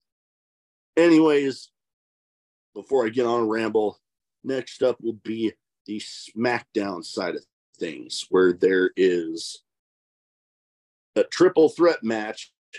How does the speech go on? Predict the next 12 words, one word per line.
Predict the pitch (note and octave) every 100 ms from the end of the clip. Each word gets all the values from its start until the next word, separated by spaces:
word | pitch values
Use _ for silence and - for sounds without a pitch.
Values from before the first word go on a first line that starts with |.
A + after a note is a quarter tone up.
| - _ _ _ _ _ -
for | A#2+ A#2+ A#2 A2+ _
the | G#2+ A#2 A#2 A2+ A2 G#2+ - _ _ _ _ _ _ _ _ _
women's | A#2 B2 A#2 G#2+ -
title, | - A#2+ A2 G#2+ G#2 G2+ _ _ _ _ _ _ _ _ _ _ _ _ _ -
where | G2+ F#2
it's | - - -
Asuka | D3 D3 D#3 C#3 A#2+
versus | A2 A2
Bianca | G#2+ A#2+ C3+ A#2+
Belair | A#2 A#2 A2+ A#2 A#2 A#2
and | G2+ F#2+
Charlotte | - - F#3+ B3+ A3+